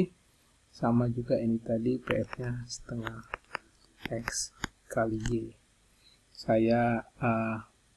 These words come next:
ulangi lagi bagaimana cara mendapatkan P F dua di sini. Tentunya pada saat ini kita akan menggunakan, eh,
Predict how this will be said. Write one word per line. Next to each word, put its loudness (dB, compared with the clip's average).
ulangi 6
lagi 6
bagaimana 6
cara 2
mendapatkan 0
P -14
F -8
dua 4
di 0
sini. 4
Tentunya 2
pada 0
saat -6
ini -4
kita -4
akan -6
menggunakan, -6
eh, -8